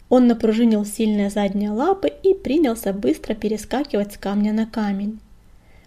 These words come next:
Вскоре лагерь остался далеко внизу. Добравшись до вершины, Огнегриф остановился перевести дух.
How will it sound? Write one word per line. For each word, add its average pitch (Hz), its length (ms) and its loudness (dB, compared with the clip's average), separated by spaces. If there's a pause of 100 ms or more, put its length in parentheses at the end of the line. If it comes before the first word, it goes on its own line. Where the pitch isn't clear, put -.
Вскоре 381 400 6
лагерь 240 340 6
остался 226 440 -2
далеко 202 440 0
внизу. 214 540 -2 (880)
Добравшись 233 520 4
до 220 140 4
вершины, 359 680 4
Огнегриф 220 560 4
остановился 226 880 0 (160)
перевести 214 560 -2
дух. 208 320 -2